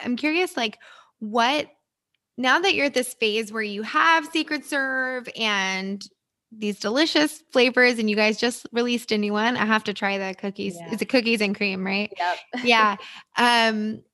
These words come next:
Speaker 1: where do you see, like, what are the kind of next phases, um, of your vision for, for the company?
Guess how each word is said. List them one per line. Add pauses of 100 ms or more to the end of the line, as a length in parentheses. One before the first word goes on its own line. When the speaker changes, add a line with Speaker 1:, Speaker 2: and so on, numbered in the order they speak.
(680)
Speaker 1:
where
do
you
see,
like,
what
are
the (120)
kind
of
next
phases, (380)
um,
of
your
vision
for, (560)
for
the
company?